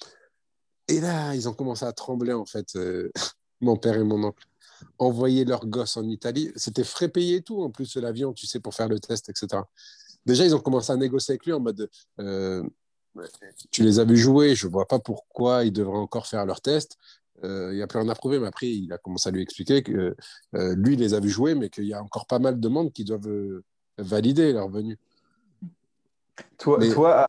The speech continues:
Speaker 2: à, à ce, à ce moment-là, t-, que ce soit tes parents ou toi, tu es prêt à partir en Italie et tes parents sont prêts à te laisser partir, euh ?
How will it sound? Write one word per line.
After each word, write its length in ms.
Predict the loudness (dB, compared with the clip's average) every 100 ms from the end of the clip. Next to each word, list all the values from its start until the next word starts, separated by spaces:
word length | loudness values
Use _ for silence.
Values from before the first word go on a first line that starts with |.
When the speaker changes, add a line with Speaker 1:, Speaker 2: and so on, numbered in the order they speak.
| 4
Speaker 2:
à, 140 | 2
à 60 | 2
ce, 140 | 2
à 160 | 2 2
ce 160 | 0
moment-là, 480 | 0 4 4 6 6
t-, 140 | 4 -4 -8
que 60 | -10
ce 160 | -8
soit 240 | -4 -2 0
tes 140 | 0
parents 400 | 2 4 2 0
ou 40 |
toi, 460 | -4 0 2 2 0 -6 -16 _ _ -18 -18 -18
tu 180 | -6 -4
es 40 |
prêt 200 | -2 0
à 80 | 0
partir 420 | 0 -4 -4 -4
en 80 | -2
Italie 580 | -4 -2 -2 0 -4 -4
et 100 | -4
tes 140 | -6 -6
parents 260 | -4 -4
sont 220 | -6 -14 -16
prêts 180 | -6
à 80 | -6
te 100 | -4
laisser 280 | -8 -8 -8
partir, 460 | -8 -10 -8 -6 -4
euh ? 160 | -6